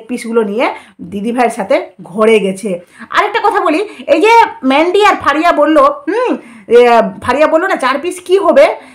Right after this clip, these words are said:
তো এই, উম, মানে মনে হয় ম্যান্ডির ব্লগে এটা মনে হয়, ম্যান্ডি বলল তোর দাদা ভাইকে দু পিস দিয়ে দিস, এক পিস তুই এক পিস আমি। ঘোড়ার ডিম, তাহলে দাদা ভাইকে ওখানে দেখালো না কেন ম্যান, ফারিয়ার ব্লগে? তাহলে কেন দেখলাম না যে ফারিয়া একটা এক পিস গিয়ে দাদা ভাইকে দিচ্ছে?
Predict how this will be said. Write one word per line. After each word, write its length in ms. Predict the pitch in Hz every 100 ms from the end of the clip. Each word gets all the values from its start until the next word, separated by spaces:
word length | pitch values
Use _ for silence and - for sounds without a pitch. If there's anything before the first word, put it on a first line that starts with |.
| _ -
তো 340 | 240 233 220 -
এই, 440 | - 254 240 233 220
উম, 220 | 208 202 196 185 -
মানে 140 | 240
মনে 200 | 233 240
হয় 120 | 277 311
ম্যান্ডির 300 | 254 254 254
ব্লগে 260 | 240 226
এটা 140 | 214 208
মনে 140 | 196
হয়, 140 | 185 175 _ _
ম্যান্ডি 420 | 185 202 226 262
বলল 220 | 330 294 254 330 - -
তোর 140 | 254 226
দাদা 200 | 220 247
ভাইকে 220 | 254 285
দু 140 | 220
পিস 180 | 214 247
দিয়ে 180 | 202 226
দিস, 220 | 240 392 -
এক 120 | 202
পিস 160 | 247 240
তুই 120 | 330
এক 120 | 277 -
পিস 160 | 220 208
আমি। 280 | 196 185 - _ _ _ -
ঘোড়ার 320 | 190 285 339
ডিম, 180 | 311 254
তাহলে 180 | - 302
দাদা 240 | 262 302
ভাইকে 240 | 320 339 349
ওখানে 200 | 339 311
দেখালো 380 | 285 320 320
না 120 | 339 339
কেন 220 | 269 277 233 -
ম্যান, 340 | 208 220 240 233 - - -
ফারিয়ার 360 | 240 247 294
ব্লগে? 360 | 262 277 302 247
তাহলে 220 | 240 247
কেন 200 | 247 294
দেখলাম 340 | 269 262 262 269
না 220 | 269 226
যে 120 | 233 196
ফারিয়া 340 | 208 208 247 269
একটা 220 | 214 240 202
এক 160 | 226 226
পিস 120 | 254 226
গিয়ে 120 | 254
দাদা 220 | 220 196
ভাইকে 260 | 208 208 208
দিচ্ছে? 380 | 185 185 -